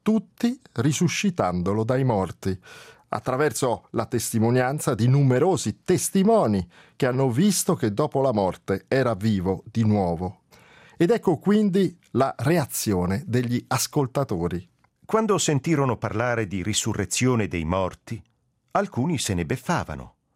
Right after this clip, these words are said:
Speaker 2: e altri dicevano: "Su questo ti ascolteremo un'altra volta." Così Paolo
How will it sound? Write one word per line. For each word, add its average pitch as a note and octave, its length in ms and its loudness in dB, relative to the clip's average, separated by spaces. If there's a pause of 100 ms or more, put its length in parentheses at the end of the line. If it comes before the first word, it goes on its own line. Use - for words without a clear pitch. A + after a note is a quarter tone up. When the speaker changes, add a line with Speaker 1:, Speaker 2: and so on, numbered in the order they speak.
(520)
Speaker 2:
e G2 160 -2
altri A#2 380 -2
dicevano: F2+ 720 -4 (720)
"Su - 180 0
questo F#3+ 360 2
ti D#3 120 0
ascolteremo C#3+ 680 2
un'altra A#2+ 340 0
volta." - 500 -10 (720)
Così A#2 380 0
Paolo A2 600 0